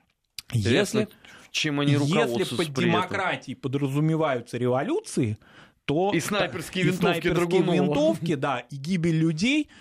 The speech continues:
Speaker 2: иногда большого количества людей, иногда одного человека. А для меня, например, это не имеет никакого значения, всё равно гибель людей происходит.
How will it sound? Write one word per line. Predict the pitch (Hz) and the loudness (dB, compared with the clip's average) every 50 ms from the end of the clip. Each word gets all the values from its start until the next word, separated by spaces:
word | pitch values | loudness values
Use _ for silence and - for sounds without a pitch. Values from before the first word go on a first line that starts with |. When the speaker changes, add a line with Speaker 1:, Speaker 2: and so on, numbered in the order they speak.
| - - - - | -20 -14 -6 -2
Speaker 2:
иногда | 127 131 135 143 151 190 220 214 | 0 0 0 -2 -2 -2 -2 -2
большого | 175 151 127 113 - 170 175 180 170 160 | -2 -4 -4 -4 -2 0 0 2 0 0
количества | - 151 147 147 143 139 - - - | -2 -4 -4 -4 -6 -6 -6 -4 -2
людей, | 139 139 131 131 131 139 135 135 143 | 0 2 2 2 2 0 0 0 0
иногда | 147 160 156 160 185 226 | 0 0 0 -2 -2 -4
одного | 226 185 160 139 135 156 165 | -2 -2 -2 -2 0 0 0
человека. | 156 - - 160 151 143 143 143 131 - 131 117 | -2 0 0 0 0 2 0 0 -2 -2 -4 -4
А | 120 | -4
для | 117 120 131 135 | -2 0 0 2
меня, | 143 151 165 165 | 2 2 0 0
например, | 139 - 120 117 113 117 | -2 -2 -2 0 2 2
это | 113 110 - - | 0 0 0 2
не | 117 120 120 | 2 4 4
имеет | 123 147 151 151 - | 4 2 2 0 0
никакого | 139 - 139 123 - 139 127 123 | 0 0 -2 -4 -4 -4 -4 -2
значения, | 123 131 131 123 - - 135 127 127 120 | 0 0 0 0 0 0 0 2 2 0
всё | - - 139 | 0 0 0
равно | 127 127 135 156 165 | 0 0 0 0 -2
гибель | 156 160 151 139 147 143 | -2 -2 0 0 2 2
людей | 143 139 131 143 139 131 | 2 2 2 0 0 0
происходит. | 131 135 127 120 117 - - 127 117 - | 0 0 0 0 -2 -2 -2 -2 -2 -2